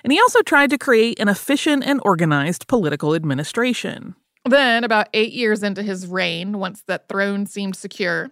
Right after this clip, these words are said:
Speaker 2: Ashoka decided to do what his father and grandfather had both also done, which was to try to expand the empire.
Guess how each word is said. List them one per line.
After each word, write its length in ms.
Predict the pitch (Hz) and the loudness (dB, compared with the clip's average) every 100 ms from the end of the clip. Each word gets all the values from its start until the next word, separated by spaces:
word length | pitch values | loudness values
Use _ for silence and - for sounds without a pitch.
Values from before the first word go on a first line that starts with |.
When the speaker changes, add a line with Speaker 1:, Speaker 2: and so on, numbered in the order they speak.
| _ | _
Speaker 2:
Ashoka 480 | - 226 285 285 269 | -6 0 0 0 -2
decided 440 | - 240 233 233 226 | -4 -4 -2 -2 -4
to 80 | |
do 240 | 190 196 180 | -6 -4 -2
what 160 | 180 | -4
his 180 | 208 196 | -4 -8
father 480 | - 202 202 196 185 | -4 -2 0 0 -2
and 180 | 185 180 | -4 -8
grandfather 640 | 175 180 190 170 180 170 | -6 -6 -4 -2 -2 -4
had 220 | 190 190 | -8 -8
both 240 | 185 175 - | -6 -8 -6
also 380 | 165 180 196 190 | -8 -8 -8 -4
done, 320 | 294 269 175 | -2 -2 -4
which 180 | 180 196 | -8 -10
was 160 | 185 | -10
to 100 | - | -12
try 220 | 196 185 | -8 -4
to 100 | 175 | -2
expand 640 | 180 - - 175 180 190 190 | -4 -8 -12 -8 -4 -4 -6
the 220 | 185 165 | -8 -10
empire. 540 | 170 180 185 - 113 | -8 -10 -6 -6 -6